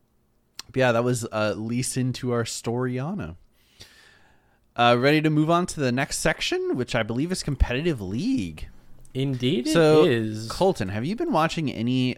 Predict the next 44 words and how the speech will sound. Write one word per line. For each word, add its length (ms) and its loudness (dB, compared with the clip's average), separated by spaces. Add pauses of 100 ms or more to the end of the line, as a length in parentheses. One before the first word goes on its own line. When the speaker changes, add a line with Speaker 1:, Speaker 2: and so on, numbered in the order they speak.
Speaker 1:
uh, 380 0
any 180 -4
of 140 -4
the 260 0
playoffs? 800 -8 (580)
Speaker 2:
No. 880 0
Speaker 1:
Okay. 380 -2 (220)
This 220 2
weekend? 400 2
Speaker 2:
I 60 4
don't 240 6
watch 460 2
League 160 -2
of 80 -6
Legends. 260 -4
I 140 2
play. 580 -4
I'm 80 -4
Speaker 1:
I 100 4
Speaker 2:
a 60 0
Speaker 1:
play 420 2
Speaker 2:
gamer. 200 -2
Speaker 1:
League 100 -4
of 100 -6
Legends. 420 -4
This 220 2
weekend 420 2
might 260 2
have 80 -2
been 180 2
one 100 2
of 60 0
the 60 2
most 280 -2
boring 360 0
weeks, 480 -6
uh, 500 4 (120)
that 200 0
has 300 2
existed 480 -2
in 100 0
a 40 -2
long 280 0
time. 420 -2